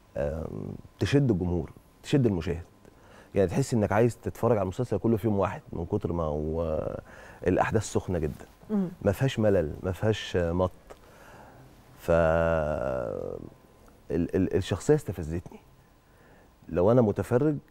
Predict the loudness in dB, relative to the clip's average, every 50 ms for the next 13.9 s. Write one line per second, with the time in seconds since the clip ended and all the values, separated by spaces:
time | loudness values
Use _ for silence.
0 | -20 _ -12 -12 -10 -8 -10 -6 -2 -2 0 0 -2 -4 -6 -10 -12 -10 -8 -4
1 | -4 -2 -2 -2 -4 -6 -8 -12 -16 -20 -20 _ _ _ _ _ -20 -20 _ -20
2 | -20 -20 -20 _ 0 0 0 2 2 2 2 2 2 0 -2 -2 -4 -8 -8 -8
3 | -6 -6 -6 -8 -10 -12 -12 -12 -14 -14 -12 -8 -6 -6 -2 2 2 4 4 2
4 | 0 -4 -6 -4 -4 -4 -4 -6 -8 -8 -12 -12 -16 _ _ -20 -20 -20 -20 -20
5 | -20 _ -4 -2 -2 0 0 0 -2 -2 -2 -2 -4 -4 -4 -2 0 0 0 0
6 | 2 2 2 2 2 0 0 -2 -2 -2 -2 -2 -2 -2 -2 -2 -2 0 0 0
7 | 2 4 4 4 4 2 0 -4 -6 -8 -8 -10 -10 -12 -16 -20 -20 _ -20 -20
8 | -20 -20 -20 -20 -4 2 2 4 4 4 4 6 6 4 4 2 0 2 4 2
9 | 2 4 2 0 -2 -2 -2 -4 -4 -2 -2 -4 -4 -4 -4 -2 0 0 0 0
10 | -2 -4 -6 -2 0 0 2 2 0 0 0 -2 0 0 -2 -2 -4 -4 -6 -8
11 | -8 -8 -12 -4 -2 0 0 0 0 0 0 0 0 -2 -4 -6 -12 -18 -20 -20
12 | -6 2 4 4 4 6 6 4 4 4 4 4 2 2 2 2 0 2 2 2
13 | 2 4 4 4 4 2 0 0 0 2 2 2 0 0 -2 -4 -6 -8